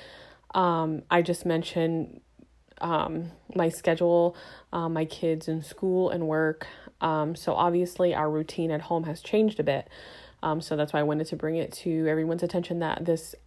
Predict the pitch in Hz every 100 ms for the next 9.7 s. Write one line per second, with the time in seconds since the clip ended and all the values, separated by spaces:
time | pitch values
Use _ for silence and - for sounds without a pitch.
0 | - 151 143 127 156 - - 160 - 160
1 | 156 151 156 156 - - - - - -
2 | 185 180 175 175 170 165 165 175 160 -
3 | 170 - 78 64 53 50 180 175 _ -
4 | - - - - 175 165 156 160 175 -
5 | - 175 160 160 170 170 - 170 180 180
6 | 180 - 170 175 170 214 214 226 240 262
7 | 240 - 160 202 - - - - 170 175
8 | - - 170 151 151 156 170 - 175 165
9 | 196 - 180 156 143 170